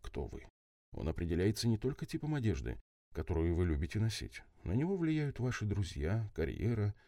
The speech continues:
место, где живёте, хобби, стремления. Вы должны одеваться так, как подсказывает ваша мечта.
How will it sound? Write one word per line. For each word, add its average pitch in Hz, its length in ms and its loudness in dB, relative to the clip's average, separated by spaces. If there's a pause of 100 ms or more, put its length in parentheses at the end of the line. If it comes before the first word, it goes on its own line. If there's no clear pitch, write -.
(120)
место, 95 460 -2
где 104 140 0
живёте, 92 520 2 (100)
хобби, 95 520 0 (300)
стремления. - 800 0 (640)
Вы 92 160 2
должны 95 280 4
одеваться 92 380 4
так, 117 300 -2
как - 200 -6
подсказывает 123 840 0
ваша 90 320 2
мечта. 76 520 -4